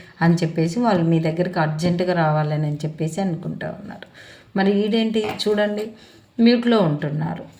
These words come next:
ఈడ ఏది వాడ-, వాళ్ళ నుంచి రిమూవ్ అయ్యి రావడానికి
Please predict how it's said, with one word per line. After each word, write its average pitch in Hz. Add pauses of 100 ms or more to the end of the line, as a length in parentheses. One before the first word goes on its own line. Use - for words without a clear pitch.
(440)
ఈడ 208 (260)
ఏది 202 (320)
వాడ-, 190
వాళ్ళ 180
నుంచి 196
రిమూవ్ 196
అయ్యి 190
రావడానికి 175